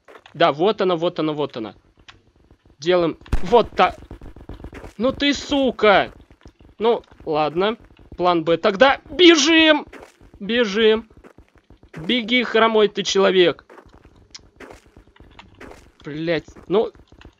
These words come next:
пиздани хотя бы револьвером, а? Пшла нахуй. Пшла, пшла нахер. На. И, и чё мы тут встали? Эм.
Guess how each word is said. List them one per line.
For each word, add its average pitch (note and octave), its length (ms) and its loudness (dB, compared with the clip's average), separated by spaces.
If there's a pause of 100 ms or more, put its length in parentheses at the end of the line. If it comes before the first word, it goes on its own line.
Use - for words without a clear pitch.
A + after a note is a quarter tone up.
(260)
пиздани D4 500 2
хотя C4+ 300 2
бы G#3 100 6
револьвером, A#3+ 720 2
а? G#3+ 200 2 (340)
Пшла C4+ 340 4
нахуй. B3 460 2 (140)
Пшла, E3+ 340 2 (100)
пшла F3+ 380 -2
нахер. F#3 520 -2 (400)
На. G3 240 2 (3750)
И, E3 300 0 (180)
и F3 80 -2
чё A3 160 0
мы G#3+ 100 0
тут G#3 180 0
встали? F3 400 0 (1500)
Эм. E3+ 400 0